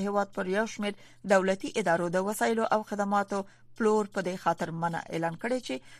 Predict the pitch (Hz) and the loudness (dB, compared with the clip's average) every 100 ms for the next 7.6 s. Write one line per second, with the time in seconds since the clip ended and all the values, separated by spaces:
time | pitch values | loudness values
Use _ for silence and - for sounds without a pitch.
0 | - 269 - 233 226 226 226 214 202 180 | 0 0 2 -6 -6 -6 -4 0 0 0
1 | 165 185 180 190 - - - - 254 180 | 0 2 4 2 -2 -16 -20 -2 6 6
2 | - - - - - - - - _ - | 4 -10 -16 -18 -20 -20 -20 -20 _ -20
3 | - - - - - - - _ 226 220 | -20 -20 -20 -20 -20 -20 -20 _ 2 2
4 | 214 208 220 - 196 190 190 180 165 - | 0 0 -2 -2 -2 -2 -2 -2 -4 -6
5 | 269 - 262 254 240 208 196 269 196 175 | -8 -6 -6 -4 -6 -4 -2 0 2 0
6 | - - - 165 190 190 180 - 269 - | -4 -10 -6 -2 -2 -2 -4 -4 -4 -2
7 | 196 175 - 160 220 - | 2 4 2 4 2 2